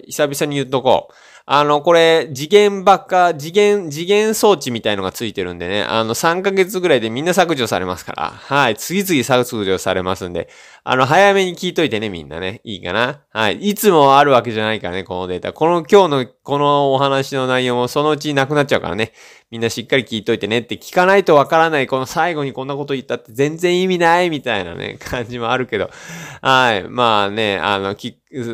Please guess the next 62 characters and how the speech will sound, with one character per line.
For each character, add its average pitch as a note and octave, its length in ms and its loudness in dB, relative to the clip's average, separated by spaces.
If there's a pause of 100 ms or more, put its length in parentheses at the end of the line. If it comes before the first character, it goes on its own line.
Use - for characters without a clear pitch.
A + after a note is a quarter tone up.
(100)
ま A#2 160 0
あ G#2 60 0
ま G2+ 200 2
あ、 F#2 80 -6
そ G2+ 240 -6
う、 G2+ 60 -4
そ A2+ 160 -4
う - 20 -4
な F#2 140 -2
ん F2+ 80 -14
で、 F2+ 160 -4
あ F#2+ 140 -4
の、 F#2+ 100 -4
も G#2+ 100 -2
し A2 140 -8
ね、 G#2 260 -2
あ G#2 160 -2
の、 G2 100 -2
他 A2 240 0
の A#2+ 120 2
タ C#3+ 160 2
イ B2+ 100 -2
ト G#2+ 80 -2
ル F#2+ 100 -8
み F#2 100 -10
た F#2 120 -4
い F2+ 40 -8
の F2+ 100 -8
見 A2+ 160 -8
て G2 120 -6
ね、 A2 260 -6 (320)
は A2+ 300 2
い、 - 100 -6
あ G2 220 -2
の E2+ 1000 -2
ー、 - 20 -12
興 C#3+ 180 0
味 B2 80 0
あ A2+ 80 4
る A2 60 0
も G#2 120 -2
の B2+ 80 2
は、 F#2+ 260 0
あ G2+ 120 -8
の、 G2 80 -6
な G2+ 100 -4
る G#2 80 -4
べ G#2+ 80 -8
く A2 60 -8
早 A#2 200 -2
め D#3+ 80 -4
に D#3+ 120 -10
聞 E3 140 -6
い - 20 -12
て D3+ 80 2
い C#3 60 0
た C#3+ 80 2
だ C3 100 4
い B2 60 0
た A#2+ 120 2
方 A2+ 120 2
が D#2+ 160 -8